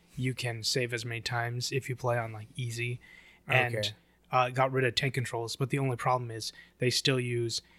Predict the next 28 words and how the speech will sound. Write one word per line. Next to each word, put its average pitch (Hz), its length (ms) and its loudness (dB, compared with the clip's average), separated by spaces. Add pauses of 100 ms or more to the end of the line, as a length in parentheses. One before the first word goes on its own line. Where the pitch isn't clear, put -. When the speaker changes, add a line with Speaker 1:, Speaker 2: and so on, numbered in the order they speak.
(320)
Speaker 1:
tank - 300 2
mechanics 127 600 -2
with 113 220 0
switching 131 480 2
between 123 380 -2
levels, 127 380 -2
so 117 280 0
the 117 180 -8 (320)
non-tank 127 480 4
Speaker 2:
camera. 143 520 4
Speaker 1:
m-, 110 300 -6
non-tank 139 560 4
controls 131 440 0
kind 123 260 -2
of 113 80 -6
feel 131 320 0
weird. 135 380 -2 (220)
Speaker 2:
Yeah. 110 360 0 (680)
And 156 240 4
so, 127 520 2 (140)
but, 143 400 2
like, 135 200 2
Resident 143 300 4
Evil 120 120 -4
two 185 220 0
remake 160 460 2
was 110 280 -2
incredible, 117 640 -2